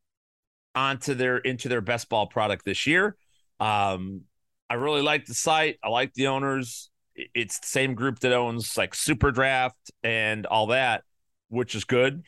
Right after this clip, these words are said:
Great company. We've done a lot of work with them on cash games in the past.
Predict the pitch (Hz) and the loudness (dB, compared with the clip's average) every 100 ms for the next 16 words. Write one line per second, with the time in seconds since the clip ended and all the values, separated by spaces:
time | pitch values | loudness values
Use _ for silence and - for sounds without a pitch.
0 | _ - 113 123 131 123 131 131 113 123 | _ -4 -4 -2 -2 0 0 0 0 0
1 | 113 110 107 113 110 120 117 110 113 104 | 0 0 2 2 0 -2 -4 -2 -2 -2
2 | - 113 113 113 120 110 104 95 - 120 | -4 -2 -2 -2 -4 -4 -4 -6 -4 -2
3 | 139 120 - | 0 0 -4